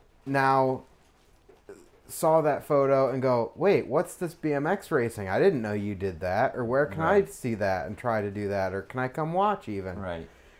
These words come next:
Speaker 2: Oh my
Speaker 1: And
Speaker 2: God, yeah, it's the same. It's like, uh, at the shop, that was s-, five minutes away from the racetrack, you know what
Speaker 1: Mm-hmm.
Speaker 2: I'm saying? And I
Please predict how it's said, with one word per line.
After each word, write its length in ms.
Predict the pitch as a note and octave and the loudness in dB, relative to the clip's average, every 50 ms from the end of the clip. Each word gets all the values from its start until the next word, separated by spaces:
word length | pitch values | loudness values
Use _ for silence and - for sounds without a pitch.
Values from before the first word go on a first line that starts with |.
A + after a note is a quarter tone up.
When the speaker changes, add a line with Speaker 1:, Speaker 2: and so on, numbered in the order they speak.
| - | 2
Speaker 2:
Oh 160 | C#3+ C#3+ A#2+ - | 2 2 4 4
my 80 | D#3+ D3+ | 2 2
Speaker 1:
And 100 | D3 C#3 | 2 2
Speaker 2:
God, 260 | A2 F#2+ E2 E2+ F2+ | 2 0 0 -2 -2
yeah, 180 | G2+ F#2+ F2 - G2+ | -2 0 -2 -2 -4
it's 160 | G2+ - - | -10 -10 -10
the 60 | A2 | -12
same. 280 | - - A#2 A2+ G#2+ G2+ - - - - - - | -10 -8 -8 -6 -8 -8 -10 -16 -20 -20 -14 -8
It's 180 | - A#2 - - | -8 -8 -6 -4
like, 280 | C3 A2+ G#2+ G#2+ - - _ _ _ _ _ _ _ _ _ _ _ - | -2 -2 -2 -4 -6 -14 _ _ _ _ _ _ _ _ _ _ _ -14
uh, 60 | - - - - - - - - | -14 -14 -14 -20 -20 -12 -8 -8
at 140 | B2+ - | -8 -6
the 60 | - A2+ | -8 -10
shop, 520 | - - D#3+ E3+ E3+ D3 B2+ - - - - - | -4 0 2 4 4 4 2 0 -6 -18 -10 -4
that 220 | C3 C3+ C#3 C3+ | -2 -2 0 0
was 240 | C#3+ C3 - - - - - _ _ _ _ _ _ _ _ _ _ - - - | -2 -4 -4 -8 -18 -20 -20 _ _ _ _ _ _ _ _ _ _ -20 -20 -20
s-, 280 | - - - - - _ _ - | -20 -20 -20 -20 -20 _ _ -10
five 280 | - E2 F#2+ G#2+ A2+ | -8 -6 -6 -6 -6
minutes 240 | C3 C3+ C#3 C3+ - | -8 -8 -8 -6 -4
away 200 | C#3 C#3 C#3 C#3 | -2 0 0 -2
from 160 | - D3 C#3+ | -4 -6 -8
the 60 | C#3+ C#3 | -8 -6
racetrack, 480 | C#3 D3 C#3+ - - D3+ D3 D3+ - | -6 -6 -6 -6 -2 -2 -2 0 -2
you 60 | B2+ A#2+ | -4 -4
know 60 | C3+ | -2
what 80 | F3+ G#3 | 0 0
Speaker 1:
Mm-hmm. 80 | A#3 | -2
Speaker 2:
I'm 60 | D3 C3 | -2 -4
saying? 320 | - D3+ D3+ D3 D3 C#3 - - - - - _ _ _ - - | -8 -8 -8 -8 -10 -12 -16 -20 -20 -20 -20 _ _ _ -10 -4
And 300 | A2+ A#2 G#2+ F#2 D#2+ - - - - - - - - - - - - | -2 -2 -2 -4 -6 -12 -18 -20 -20 -20 -20 -20 -20 -20 -14 -8 -4
I 560 | G#2 G#2+ A2 A2 G#2+ G#2+ A2 A2 A2 A2+ G#2+ | -4 -2 0 0 0 0 0 -2 -2 -4 -6